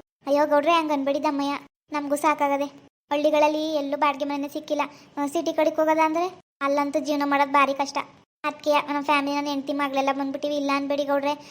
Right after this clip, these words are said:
ನಿಮ್ದು ಅಮ್ಮಯ್ಯ, ಆ, ನಿಮ್ ಮನೆ ಖಾಲಿ ಇದ್ದದಂತೆಲ್ಲ ಕೊಡಿ. ಕೊಡದಾ? ಆದ್ರೆ ನಾನು ಬರೀ ಬಾಡಿಗೆ ಅಂತ ಇಟ್ಟಿಲ್ಲ, ನಮ್ ತೋಟ ತಾವು ಕೆಲ್ಸ ಮಾಡ್ಕೊಂಡಿರ್ಬೇಕು.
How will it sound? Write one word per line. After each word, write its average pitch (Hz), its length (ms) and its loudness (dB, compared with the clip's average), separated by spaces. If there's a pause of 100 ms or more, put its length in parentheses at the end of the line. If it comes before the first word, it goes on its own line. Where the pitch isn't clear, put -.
(160)
ನಿಮ್ದು 262 240 0
ಅಮ್ಮಯ್ಯ, 262 300 0 (440)
ಆ, 262 80 -8
ನಿಮ್ 262 160 -6
ಮನೆ 262 180 0
ಖಾಲಿ 277 260 2
ಇದ್ದದಂತೆಲ್ಲ 262 440 -6
ಕೊಡಿ. 277 240 -4 (440)
ಕೊಡದಾ? 302 360 6 (640)
ಆದ್ರೆ 269 180 -2
ನಾನು 330 220 2
ಬರೀ 311 120 6
ಬಾಡಿಗೆ 277 400 4
ಅಂತ 311 160 -4 (100)
ಇಟ್ಟಿಲ್ಲ, 302 240 -2 (400)
ನಮ್ 269 140 -6
ತೋಟ 277 280 4
ತಾವು 311 140 4
ಕೆಲ್ಸ 269 300 2
ಮಾಡ್ಕೊಂಡಿರ್ಬೇಕು. 294 640 0